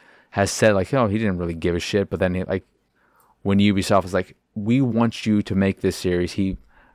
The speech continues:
ran into the creative director from Fa-, For Honor and was like, "This dude is weird. I wanna make a show about this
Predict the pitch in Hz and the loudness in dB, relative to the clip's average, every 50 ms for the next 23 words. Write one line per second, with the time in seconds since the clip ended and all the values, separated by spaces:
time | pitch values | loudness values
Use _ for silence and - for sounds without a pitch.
0 | _ _ _ _ - 113 104 104 104 101 101 101 98 - - 104 95 98 95 92 | _ _ _ _ -4 0 2 2 2 2 2 0 0 0 0 0 2 2 2 2
1 | 92 92 95 - - - - 113 107 104 101 92 98 101 98 95 - - 104 - | 0 0 -2 -4 -8 -2 2 4 4 4 4 4 2 2 2 2 2 -2 -4 -2
2 | - 101 95 95 95 - - 104 101 98 98 98 95 90 87 82 82 - - - | 0 -2 -2 -2 -2 0 0 2 2 2 0 -2 -4 -8 -8 -8 -10 -10 -6 -2
3 | 117 107 104 98 104 110 113 120 120 123 113 - - 98 - 87 90 - _ _ | 2 4 4 4 4 4 4 2 2 0 0 -2 -6 -4 -2 -2 -4 -4 _ _
4 | _ _ _ _ _ _ _ _ _ _ _ _ _ - 113 113 - - - 101 | _ _ _ _ _ _ _ _ _ _ _ _ _ 0 0 0 0 -2 -2 0
5 | 95 92 87 85 78 71 76 82 92 95 95 95 98 101 92 92 _ _ _ _ | 0 0 0 -2 -4 -4 -4 -2 0 2 2 2 2 2 0 -4 _ _ _ _
6 | _ _ _ _ _ _ _ _ _ _ _ _ _ - - 101 110 107 98 92 | _ _ _ _ _ _ _ _ _ _ _ _ _ 2 2 4 4 4 2 0
7 | 90 90 85 - - 107 101 98 95 92 98 95 104 101 98 95 - _ _ | 0 -2 -4 0 2 4 4 6 6 4 4 4 0 -2 -2 -4 -12 _ _